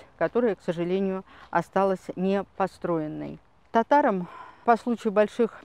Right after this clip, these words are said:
э, мусульманских праздников Рамазан-Байрам и Курбан-Байрам, э, татарам давали, м, отпуска на три дня и предоставляли большие залы для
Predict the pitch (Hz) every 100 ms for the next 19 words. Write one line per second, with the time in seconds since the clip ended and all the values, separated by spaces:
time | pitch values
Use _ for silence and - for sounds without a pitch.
0 | - 175 180 190 202 220 208 196 - 190
1 | - 233 240 196 180 185 180 175 202 208
2 | 185 180 175 175 180 180 214 214 175 160
3 | 160 - - - - - - - 170 170
4 | 165 165 - - 64 - 208 233 214 175
5 | 165 170 175 165 165 160 156 131 - -
6 | - - - - 190 - 254 277 254 240
7 | 214 220 220 226 - - - 262 269 180
8 | 170 - 185 196 208 208 165 170 - 190
9 | 170 165 156 _ - 170 185 220 214 214
10 | - - - 160 180 202 226 220